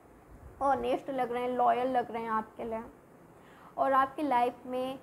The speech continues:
happiness लेकर, जॉय लेकर ही लौट रहे हैं, Love लेकर ही लौट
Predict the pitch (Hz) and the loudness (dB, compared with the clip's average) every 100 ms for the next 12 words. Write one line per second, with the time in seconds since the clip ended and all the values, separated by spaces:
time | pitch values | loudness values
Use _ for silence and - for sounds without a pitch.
0 | - 247 - 262 247 247 254 - 233 226 | -6 -4 -4 -8 -4 -2 -4 -4 -6 -2
1 | 233 247 233 247 240 233 240 226 226 233 | -2 -2 -4 2 4 4 2 -2 -2 0
2 | 233 233 - - - - - - - - | 0 -2 -12 -20 -20 -20 -20 -20 -20 -20
3 | - - - - - - 285 247 226 220 | -20 -20 -20 -20 -20 -8 -2 0 0 0
4 | 240 226 220 226 - - - - 254 285 | -8 -10 -10 -16 -20 -20 -16 -6 0 0
5 | 294 254 247 262 254 - 262 226 | 2 2 2 0 -4 -4 0 0